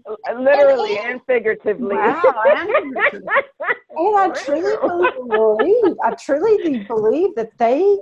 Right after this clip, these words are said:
Speaker 2: some of them thought they could stand by me easier in a divorce than actually stopping a wedding. And, but think about it.
Speaker 1: Whoa.
Speaker 2: You know what I mean? But think about it, right?
Speaker 1: Yeah.
Speaker 2: Like, that women put so much emphasis on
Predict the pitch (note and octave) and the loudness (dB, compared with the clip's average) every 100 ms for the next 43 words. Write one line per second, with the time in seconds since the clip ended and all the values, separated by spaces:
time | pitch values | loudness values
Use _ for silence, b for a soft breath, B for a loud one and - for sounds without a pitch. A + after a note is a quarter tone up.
0 | - _ - A#3+ C#4 G4+ - - F#3+ G3+ | -6 _ -10 -2 0 0 -2 -2 -2 -2
1 | A3+ - G3+ G3+ G#3 G3+ E3+ - _ A3+ | -8 -4 -4 -2 -8 -10 -14 -16 _ -6
2 | A#3+ A3+ G#3 G3+ G3 F3 - G3+ G#3 F#3+ | -6 -6 -4 -4 -4 -8 -10 -12 -12 -8
3 | G3 F#3+ - F3+ E3+ D3 F3 - A3 D4+ | -8 -8 -8 -10 -10 -10 -12 -8 -6 -6
4 | E3 - - _ F3 F#3 F3 F3+ E3+ - | -8 -12 -20 _ -10 -8 -8 -10 -10 -12
5 | F#3 F3+ E3 E3 D#3+ E3 _ _ _ _ | -12 -8 -6 -6 -8 -14 _ _ _ _
6 | _ F#3+ F#3+ F#3 F3 D#3 D#3 D#3 - - | _ -4 -4 -8 -8 -8 -8 -8 -10 -14
7 | E3 _ _ b b F4 D4 G4+ B3 C#4 | -20 _ _ b b -2 0 -2 2 4
8 | D4 C#4+ C#4 C4+ B3+ A#3+ A3 G3 F3+ A#3+ | 6 4 4 4 4 4 4 2 -2 -4
9 | E4+ F4+ F4+ E4 F4 - B4+ B4+ F#4 A3 | -6 -4 -4 -2 -4 -4 -6 -4 -2 0
10 | D#3 - G#3 A#3+ C4 C4 D4 D4 C#4+ C4 | 0 -2 -2 0 -2 0 0 0 -2 -6
11 | _ _ _ _ A3+ C4 B3+ C4 D4+ F4+ | _ _ _ _ 0 0 2 -2 0 2
12 | E4+ D#4+ B3+ G3+ _ _ A#3 C4 C#4+ D4 | 2 2 0 -2 _ _ -6 -2 0 -2
13 | D4 A#3 C4 D#4+ - - F#3 F3+ - G3 | -6 -8 -8 -10 -10 -8 -8 -8 -10 -6
14 | F#3 F3+ F3 F3 E3+ | -6 -6 -8 -8 -10